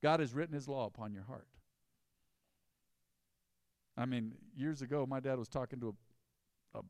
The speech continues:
preacher, and my dad said, "Wait, so what if," look at this, and this is a dangerous doctrine. My dad said, "So what if you're in the act of adultery? You were with, you're married, but you're being unfaithful.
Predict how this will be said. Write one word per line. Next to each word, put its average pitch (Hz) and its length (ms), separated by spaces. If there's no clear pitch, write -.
preacher, 151 520
and 120 100
my 139 160
dad 131 300
said, 113 200
"Wait, 185 300
so 139 280
what 151 360
if," 190 320
look 156 140
at 185 100
this, 170 360
and 117 100
this 170 160
is 185 60
a 151 80
dangerous 120 400
doctrine. 104 420
My 127 100
dad 143 260
said, 127 200
"So 131 100
what 180 280
if 208 220
you're 156 220
in 156 80
the 123 140
act 143 260
of 131 140
adultery? 113 640
You 147 120
were 156 140
with, 117 240
you're 123 120
married, 165 340
but 123 160
you're 123 60
being 147 200
unfaithful. 143 640